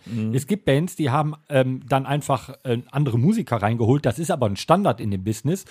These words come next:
Speaker 2: Und bei diesen Gala-Bands oder diese Band, die jetzt bei, äh, bei euch auf dem Oktoberfest spielt, ist es ja so, dass da unten Aushilfsmusiker stehen. Das ist bei uns, ich bin im Schützenwesen, äh, bin ich nun mal viel unterwegs.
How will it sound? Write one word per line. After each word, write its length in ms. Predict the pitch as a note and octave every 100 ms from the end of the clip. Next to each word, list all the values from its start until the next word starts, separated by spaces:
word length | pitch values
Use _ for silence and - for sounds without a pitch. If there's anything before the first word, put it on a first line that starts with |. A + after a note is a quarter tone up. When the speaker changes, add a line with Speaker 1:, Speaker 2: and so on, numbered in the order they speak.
| - -
Speaker 2:
Und 140 | B2+
bei 140 | A#2+ C3
diesen 280 | A#2+ A2 A#2
Gala-Bands 600 | D#3 G#3 C#3+ A2+ A2 A#2
oder 160 | A2
diese 240 | G#2 A2 G#2
Band, 300 | C3 C#3+ C#3+
die 80 | A2
jetzt 240 | A2+ -
bei, 80 | G#2+
äh, 300 | G2+ A#2+ A2+
bei 120 | G2+
euch 260 | A2 B2 A2
auf 140 | A2
dem 80 | A2
Oktoberfest 640 | G2+ F3 G3+ A#2+ F2+ -
spielt, 340 | - G#2+ E3+ - - - - _ _
ist 160 | F#3+ G#3
es 140 | -
ja 100 | B2+
so, 220 | G#2 D3+
dass 180 | D#3+ C#3+
da 80 | C#3
unten 540 | C3+ F3 F3 F3 F#3 - _
Aushilfsmusiker 760 | D#3+ F3 C3 - G#2+ G2+ G#2
stehen. 320 | - G2+ F#2+
Das 160 | G2+ G#2+
ist 220 | G#3 -
bei 80 | A#2+
uns, 260 | C3 G#3 F3
ich 140 | -
bin 100 | D3
im 100 | C#3
Schützenwesen, 680 | B2+ F#3+ D3 A#2+ A2+ A#2 A#2+
äh, 260 | A#2 A2 G2+ A#2+ - -
bin 220 | B2 A#2+
ich 120 | A#2
nun 140 | C3
mal 100 | B2
viel 180 | - C#3+
unterwegs. 540 | C3+ A#2 G2 D#3+ G3